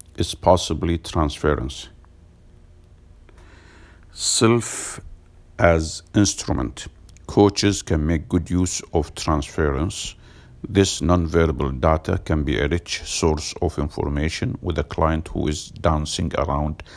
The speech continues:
how they really feel or who may not have accessed how they actually feel. It's about the cognitive and logical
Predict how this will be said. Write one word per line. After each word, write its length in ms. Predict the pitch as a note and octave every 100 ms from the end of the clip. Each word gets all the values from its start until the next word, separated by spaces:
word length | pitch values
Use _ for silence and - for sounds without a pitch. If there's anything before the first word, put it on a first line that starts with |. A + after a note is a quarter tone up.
| - - -
how 280 | - F2 D#2
they 220 | D2 D#2
really 260 | D#2+ C#2+
feel 420 | D2 - E2 F#2 G#2 - - - - - -
or 140 | - F2
who 260 | E2+ G#2
may 200 | G2+ G2
not 460 | F#2 G2+ G2+ - - -
have 360 | - F2 E2 -
accessed 640 | F#2+ G2+ - - G2 F#2+ - - - - - -
how 480 | - F#2 F#2 F#2 F#2+
they 280 | - D#2+ D2 -
actually 440 | F#2 F#2+ - F2+ D#2+
feel. 360 | - - D2+ D2 - - - - - - - - -
It's 200 | G2 -
about 280 | F#2 F2+ D#2+
the 80 |
cognitive 720 | D#2+ - F#2 F2 F2+ - F#2+ F2+
and 180 | D2+
logical 540 | D#2 E2+ D#2 - C#2+